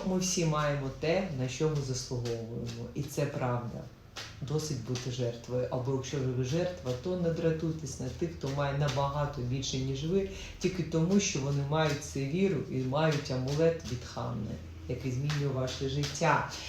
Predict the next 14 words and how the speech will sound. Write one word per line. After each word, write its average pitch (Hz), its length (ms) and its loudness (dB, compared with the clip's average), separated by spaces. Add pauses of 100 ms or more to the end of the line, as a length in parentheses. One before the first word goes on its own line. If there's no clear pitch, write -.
(220)
І 220 120 4
так, 247 460 12
що 262 240 8
ж 247 100 6
ми 247 120 12
дивилися, 202 1080 10
поки 220 320 10
розмовляла, 208 720 12
вже 202 220 8
забула. 190 800 10 (800)
Чого 202 260 6
вам 190 200 8
не 185 100 4
уникнути, 156 580 0